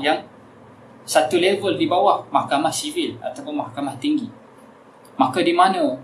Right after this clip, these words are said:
uh, di manakah, uh,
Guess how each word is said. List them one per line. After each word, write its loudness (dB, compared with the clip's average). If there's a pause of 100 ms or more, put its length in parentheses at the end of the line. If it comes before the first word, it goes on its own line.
(480)
uh, -2
di -4
manakah, 0 (640)
uh, -2